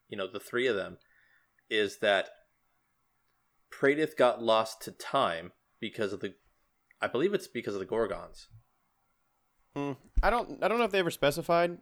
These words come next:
Speaker 2: Gorgons technically erase you from time, which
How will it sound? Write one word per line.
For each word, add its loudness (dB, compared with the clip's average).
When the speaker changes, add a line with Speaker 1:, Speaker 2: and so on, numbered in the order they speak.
Speaker 2:
Gorgons 4
technically 0
erase 2
you -4
from -2
time, 0
which -4